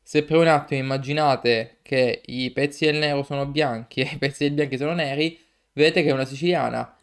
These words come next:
E quattro, C cinque, cavallo F tre, cavallo C sei, D quattro e così via. Quindi l'inglese giocando con E cinque si trasforma in una siciliana a colori invertiti. Qual è, eh, ovviamente la differenza? È che il bianco ha un tempo in più,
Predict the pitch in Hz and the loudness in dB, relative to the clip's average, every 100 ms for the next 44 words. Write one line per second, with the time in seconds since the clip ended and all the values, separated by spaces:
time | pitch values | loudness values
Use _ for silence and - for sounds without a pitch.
0 | _ 127 127 147 151 147 143 143 - 170 | _ -8 -2 2 2 0 -6 -6 -8 -8
1 | 202 180 185 185 156 117 120 - 143 143 | -4 -4 -2 -4 -2 -2 -4 -6 -4 -2
2 | 127 123 165 170 165 156 127 131 143 143 | -2 -4 -6 -2 -2 -2 -4 0 0 0
3 | 147 131 123 120 110 110 - - - - | -6 -8 -8 -8 -4 -4 -6 -14 -20 -20
4 | _ _ _ 185 175 147 135 135 160 165 | _ _ _ 0 0 0 0 -2 -4 0
5 | 175 143 127 123 120 123 151 151 139 123 | 2 2 0 -8 -8 -4 0 0 0 -6
6 | 147 180 254 - 117 123 - 160 - _ | -4 -4 -6 -6 -10 -6 0 0 0 _
7 | - - 143 143 - 151 143 - 165 165 | -14 -6 -4 -4 -2 -2 -2 -2 2 4
8 | 175 175 147 143 165 165 135 135 131 135 | 2 -4 -6 -6 -2 0 2 0 -2 -2
9 | 123 120 120 _ 117 - 127 - _ _ | -2 -4 -8 _ -12 -6 -6 -8 _ _
10 | 180 147 131 - 120 117 131 123 123 123 | 0 0 -2 -4 -8 -6 -6 -6 -6 -6
11 | 135 185 131 117 127 123 123 135 127 117 | -2 -2 -2 -4 -8 -6 -6 -4 -2 -4
12 | 120 120 120 - 113 117 117 117 110 | -4 -8 -8 -10 -10 -8 -10 -10 -14